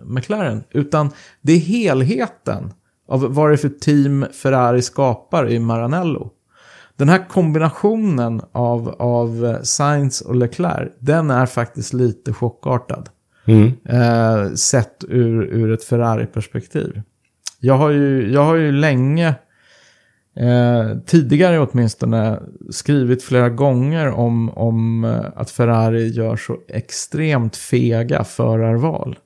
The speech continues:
Speaker 1: De har ju, de har ju under decennier alltid gått på liksom säkra kort och låtit andra team utveckla talanger och, och bygga upp juniorprogram. Och sen har liksom Ferrari gått in och snott förarna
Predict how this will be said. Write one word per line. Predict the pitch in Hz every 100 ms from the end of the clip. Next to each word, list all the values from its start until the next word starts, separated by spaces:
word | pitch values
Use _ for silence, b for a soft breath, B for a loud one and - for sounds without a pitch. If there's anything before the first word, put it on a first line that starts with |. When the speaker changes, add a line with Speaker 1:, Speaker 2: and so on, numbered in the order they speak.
| _ _ _ _ _
Speaker 1:
De | - 123
har | 131
ju, | 127 120
de | 117 123
har | 127
ju | 123
under | 120 117
decennier | 110 123 - 160 165 156 135 110 -
alltid | 110 110 - 143 123
gått | 135 135 - -
på | -
liksom | - - - 117 113 107 b b b b b b
säkra | - 139 120 - 117
kort | - 156 110 - 131
och |
låtit | 123 120 - -
andra | - 135 117 127 147
team | - 160 156 151
utveckla | 135 123 - 117 - 117
talanger | 127 120 117 113 113 113
och, | 117 117 117 117 120 117
och | 117
bygga | 107 123 127
upp | 127 120 - 127
juniorprogram. | 120 117 117 117 - 120 113 113 113 113
Och |
sen | - 127
har | 123
liksom | 113 110 117
Ferrari | - 117 113 113
gått | 117 113 123
in | 117
och | 113
snott | - 143 170 175 -
förarna | - 139 - 113 113